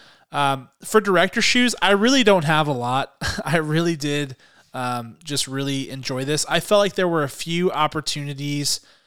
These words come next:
to kind of sharpen things in terms of, like, the actual storytelling. Like, there were some times where,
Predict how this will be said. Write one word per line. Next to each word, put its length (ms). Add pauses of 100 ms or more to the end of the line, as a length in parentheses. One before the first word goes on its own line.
(240)
to 200
kind 360
of 380 (800)
sharpen 480
things 640
in 160
terms 380
of, 180
like, 200
the 120
actual 840
storytelling. 800
Like, 140
there 160
were 100
some 160
times 520
where, 440